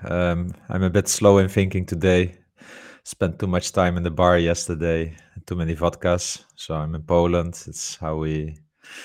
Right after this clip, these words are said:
sometimes enjoy the evenings, but it was a tough night. So, um, yeah, it's good that we have a podcast today. I can tell you that. How are you doing?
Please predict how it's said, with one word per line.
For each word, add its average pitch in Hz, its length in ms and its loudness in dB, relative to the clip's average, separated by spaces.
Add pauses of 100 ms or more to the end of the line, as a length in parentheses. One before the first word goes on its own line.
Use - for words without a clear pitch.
(340)
sometimes 92 480 -4
enjoy 95 420 4
the 90 80 -2
evenings, 101 640 -2
but 87 180 -6
it 95 160 -6
was 95 240 0
a 90 60 -8
tough 92 320 -2
night. 90 280 -6
So, 85 460 -6
um, 80 380 -6 (800)
yeah, 92 300 0
it's 90 140 -8
good 95 220 -4
that 95 100 0
we 95 100 2
have 87 100 -2
a 87 40 -10
podcast 90 540 -2
today. 87 220 -4
I 87 60 -4
can 82 180 -8
tell 92 180 0
you 87 140 -2
that. 87 280 -6 (560)
How 98 140 0
are 98 60 4
you 95 100 2
doing? 90 460 -2